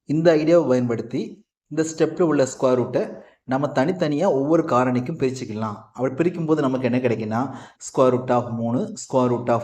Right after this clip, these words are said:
ஒன்பது, square root of இருபத்தஞ்சு, square root of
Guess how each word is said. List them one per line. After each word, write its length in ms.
ஒன்பது, 400
square 300
root 220
of 80
இருபத்தஞ்சு, 600
square 300
root 220
of 80